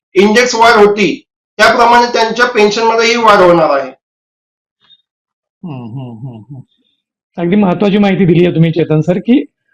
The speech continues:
Speaker 2: अ, वेगवेगळ्या टप्प्यावरती ही पेन्शन आणि त्याला पेन्शन शब्द, अ,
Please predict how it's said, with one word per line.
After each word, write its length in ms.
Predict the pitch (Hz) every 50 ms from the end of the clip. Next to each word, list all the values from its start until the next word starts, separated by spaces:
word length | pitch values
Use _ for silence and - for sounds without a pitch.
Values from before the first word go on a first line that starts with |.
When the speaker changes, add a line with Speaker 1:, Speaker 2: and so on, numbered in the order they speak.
| _ _ -
Speaker 2:
अ, 40 | 190 170 165 156 156 151 151 147
वेगवेगळ्या 440 | 139 131 156 160 151 165 180 196 208
टप्प्यावरती 680 | 202 - - - - 196 196 202 190 202 220 220 160
ही 60 | 185 208
पेन्शन 460 | - 180 185 185 170 - 190 190 185
आणि 180 | 180 175 170
त्याला 160 | 160 175 170 175
पेन्शन 380 | - - 170 165 165 175 180 - -
शब्द, 220 | 143 139 147 147
अ, 140 | 175 165